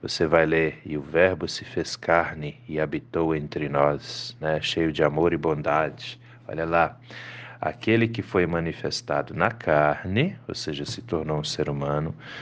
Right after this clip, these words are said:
"foi justificado em espírito", porque o Espírito Santo tá com ele o tempo todo, "visto pelos anjos", né? Porque ele veio do céu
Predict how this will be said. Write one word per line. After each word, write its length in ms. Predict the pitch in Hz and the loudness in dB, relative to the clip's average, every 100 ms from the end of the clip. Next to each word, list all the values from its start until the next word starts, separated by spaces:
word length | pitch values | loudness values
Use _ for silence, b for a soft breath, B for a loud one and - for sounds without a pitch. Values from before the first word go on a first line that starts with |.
| B | B
"foi 160 | - 120 | 6 6
justificado 800 | 113 - 104 95 - 80 76 78 - | 6 0 -2 -4 -4 -4 -2 -6 -6
em 200 | 98 87 | -4 0
espírito", 760 | 98 - - 107 110 131 - 139 | -2 -2 2 4 4 2 -4 -10
porque 160 | - 78 | -6 -6
o 20 | |
Espírito 420 | 76 - 80 76 | -4 -4 -4 -4
Santo 320 | - 80 76 | -2 -4 -2
tá 140 | - 82 | 2 2
com 180 | - 78 | 2 -4
ele 140 | 76 | -2
o 20 | |
tempo 280 | - 87 113 | -4 -2 0
todo, 320 | 117 101 92 - B B B B - | 4 2 2 -14 B B B B -2
"visto 400 | 82 165 - 160 | 6 6 6 2
pelos 340 | 165 160 180 | 4 4 4
anjos", 760 | 156 147 139 170 - - - - | 6 4 2 -4 -4 -4 -4 -6
né? 240 | 92 120 151 | 0 0 -2
Porque 220 | - - | -8 -4
ele 160 | 76 71 | -2 0
veio 240 | 78 78 | 2 2
do 140 | 78 | 0
céu 420 | - 123 117 64 | 2 4 4 2